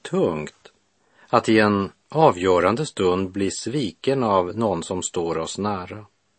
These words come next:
Den smärtan kände Paulus väl till. Och förutom dessa två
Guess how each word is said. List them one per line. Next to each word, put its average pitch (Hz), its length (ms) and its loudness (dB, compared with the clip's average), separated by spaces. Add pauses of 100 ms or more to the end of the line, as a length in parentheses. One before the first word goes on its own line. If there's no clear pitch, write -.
(320)
Den 113 200 2
smärtan 92 520 0
kände 95 320 0
Paulus 85 640 -2
väl 87 340 -4
till. 104 460 -12 (960)
Och 156 160 4
förutom 113 640 2
dessa 117 340 -2
två 87 340 -4